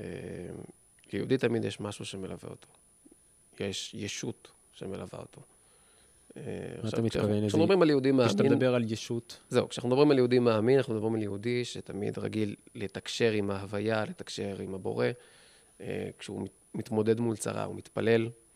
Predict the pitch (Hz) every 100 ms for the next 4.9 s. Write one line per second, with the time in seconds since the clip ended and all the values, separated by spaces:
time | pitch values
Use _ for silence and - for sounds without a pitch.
0 | - _ _ _ _ - 110 101 95 -
1 | - 98 98 95 95 92 80 _ _ -
2 | - _ _ _ 117 123 127 127 120 113
3 | 104 98 - 98 - 98 - 127 131 117
4 | 107 - 101 85 92 101 - 104 104